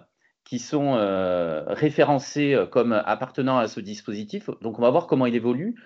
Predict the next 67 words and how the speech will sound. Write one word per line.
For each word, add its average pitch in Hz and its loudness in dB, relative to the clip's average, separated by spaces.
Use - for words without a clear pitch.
En 120 -2
tous - -4
les 143 4
cas, 202 2
pour 208 2
les 175 4
psychologues 151 0
avec 110 -2
lesquels 117 0
nous 107 -6
collaborons, 98 0
nous 135 -2
payons 123 0
en 110 0
intégralité, 127 0
euh, 90 4
leur, 90 -4
euh, 87 0
prise 87 -10
en 92 -4
charge. 196 0
Il 101 -4
en 95 -2
va 101 -2
de 98 0
même 127 2
de 98 -4
l'accompagnement 98 -2
en 95 -2
diététique 90 -6
et, 95 2
et 98 2
en 95 -2
socio-esthétique. 90 -4
Euh, 87 4
on 113 6
a 110 6
parlé 117 2
du 98 -6
dapap 117 4
tout - -20
à 104 0
l'heure 101 0
au 95 -6
travers 95 -6
de 98 -4
l'activité 92 -8
physique. 123 -6
Donc, 104 -2
il 110 2
y - 8
a 101 6
un, 98 -2
il - -12
y 101 -2
a 98 0
quand 123 2
même 131 4
un 117 2
peu 170 4
de 165 2
soutien 147 -2
au, 107 -2
dans 104 2
l'activité 120 -2
physique, 117 -10
mais 120 2